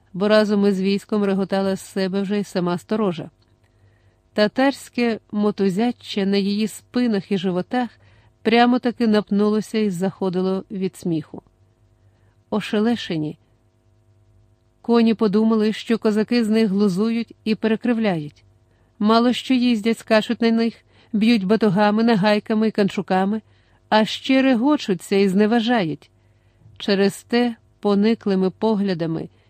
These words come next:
кінноцтво похилилося до води, стишилось і ніби важко посунуло.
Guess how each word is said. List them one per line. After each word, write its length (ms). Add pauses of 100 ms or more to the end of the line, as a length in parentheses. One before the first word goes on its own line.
(200)
кінноцтво 760
похилилося 720
до 140
води, 360 (400)
стишилось 840 (300)
і 100
ніби 300
важко 360
посунуло. 680